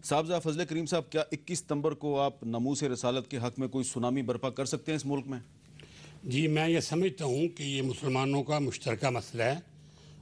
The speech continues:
Speaker 2: और माइनॉरिटी ने भी जुमेरात को ऐलान किया है कि हम भी जंजीर बनाएंगे, हम भी अंबिया और मुरसलीन की ताज़ीम व तकरीम के लिए इल्हामी किताबों का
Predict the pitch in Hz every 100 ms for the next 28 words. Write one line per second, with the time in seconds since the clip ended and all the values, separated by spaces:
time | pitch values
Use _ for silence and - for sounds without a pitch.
0 | - 143 117 113 113 123 143 165 - 151
1 | 143 135 135 127 127 117 117 - - 131
2 | 139 - 113 120 117 - 107 104 107 123
3 | 127 123 101 127 90 104 95 117 107 98
4 | 92 95 92 180 - - - - - 139
5 | 117 127 135 120 110 113 120 131 120 113
6 | - 107 110 127 120 127 120 104 107 113
7 | 110 107 104 101 117 123 117 104 92 107
8 | 170 190 - - 110 104 107 - - 98
9 | 101 101 120 165